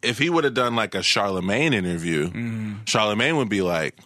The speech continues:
Speaker 1: "So what's up with your ghostwriters? You ghost, you got ghostwriters?"
Speaker 2: Right.
Speaker 1: You know what I mean?
Speaker 2: Where's Quentin at on this album?
Speaker 1: Exactly. Like, like, what's, what's the real, what's the real deal?
Speaker 2: Right.
Speaker 1: And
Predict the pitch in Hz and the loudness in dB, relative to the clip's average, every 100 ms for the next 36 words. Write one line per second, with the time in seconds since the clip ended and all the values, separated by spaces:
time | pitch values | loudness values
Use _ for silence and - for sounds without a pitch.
0 | - - 110 113 107 101 90 90 82 - | -6 0 0 2 -2 -2 -2 0 0 -2
1 | 71 58 - 92 87 90 80 95 95 82 | -2 -4 -4 -2 0 0 0 -2 -2 0
2 | 104 110 127 131 143 117 135 120 98 - | 0 2 2 2 0 0 0 0 -2 -2
3 | 110 131 131 127 127 139 127 123 - 151 | 2 2 2 0 0 2 2 0 -2 -4
4 | 123 117 110 104 101 - 98 135 135 113 | -2 -4 -4 -6 -6 -6 -2 -2 0 2
5 | 156 165 123 107 101 104 95 110 110 101 | 2 0 0 0 2 2 0 0 0 2
6 | 127 120 113 127 131 170 120 104 120 120 | -2 -2 -2 0 2 2 2 2 4 4
7 | 117 113 107 101 127 - 104 104 113 107 | 4 2 0 0 0 0 0 2 2 2
8 | 92 120 135 87 64 - 101 101 95 98 | 0 2 2 0 -4 -10 -10 -8 -4 0
9 | 113 107 98 95 | 0 0 -4 -8